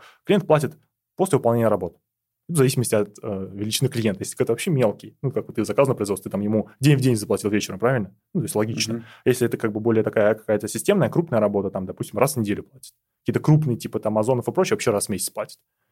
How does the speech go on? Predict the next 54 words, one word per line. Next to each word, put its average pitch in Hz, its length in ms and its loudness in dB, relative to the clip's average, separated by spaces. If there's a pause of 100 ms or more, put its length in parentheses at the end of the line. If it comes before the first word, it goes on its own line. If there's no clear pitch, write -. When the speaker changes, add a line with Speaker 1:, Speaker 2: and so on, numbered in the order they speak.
(140)
Speaker 1:
И 123 40 4
от 123 60 6
этого 160 220 4
как 131 80 -2
раз-таки 131 240 0
растёт 110 480 0
оборотный 110 440 0
капитал, - 400 -2
который 113 200 -6
нужен 110 240 -6
франчайзи-партнёру. 101 1000 -6 (300)
И 110 40 -10
поэтому, 113 460 0
Speaker 2:
Слушай, 113 160 0
Speaker 1:
конечно 147 160 4
Speaker 2:
ну - 60 0
подожди, 120 320 0 (300)
а, 101 440 0
вот 101 240 -8
мне 107 320 2
сейчас - 140 0
не 117 80 2
очень - 160 -2
понятно. 98 320 -2
Ну, 120 200 4
типа, 120 280 0
плачу 117 420 2
я 123 100 6
раз 113 200 2
в - 20 -12
месяц, 104 220 -4
зарплата 110 280 0
же - 80 -6
тоже 98 180 0
раз 98 160 -2
в - 20 -16
месяц. - 340 -12 (160)
Speaker 1:
А-а. - 320 -4 (580)
Для 127 100 0
таких 139 280 2
исполнителей 127 460 0
зарплата 107 340 0
не 107 100 -2
раз 107 180 0
в - 40 -8
месяц, 92 200 -8
а 120 60 0
раз 104 180 -4
в - 40 -6
неделю. 98 300 -6 (580)
Speaker 2:
А. 110 420 0
Speaker 1:
В 120 40 2
этом 117 160 0
смысл. - 420 0